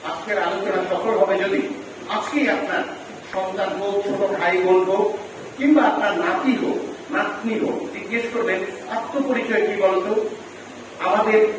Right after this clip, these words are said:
পাসপোর্টে জাতীয়তা কি লেখো? বাঙালি লেখো নাকি বাংলাদেশি লেখো?" তারা বলবে, "বাঙালি।" মাননীয় প্রধানমন্ত্রী শেখ হাসিনা থেকে শুরু করে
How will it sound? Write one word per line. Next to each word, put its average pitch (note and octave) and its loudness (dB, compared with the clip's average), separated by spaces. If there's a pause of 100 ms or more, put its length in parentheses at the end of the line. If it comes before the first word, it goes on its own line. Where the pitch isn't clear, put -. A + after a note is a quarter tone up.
(120)
পাসপোর্টে A3+ 2
জাতীয়তা G#3+ 0
কি G3+ -2
লেখো? G3 2
বাঙালি C#4 2
লেখো C4 0
নাকি G3 0
বাংলাদেশি G3 4
লেখো?" F3+ 2 (500)
তারা B3+ 0
বলবে, A3+ 4
"বাঙালি।" A#3+ 2
মাননীয় A3+ 0
প্রধানমন্ত্রী D4 6
শেখ A#3 2
হাসিনা G#3+ 0
থেকে G#3+ 0
শুরু B3 2
করে G#3+ -2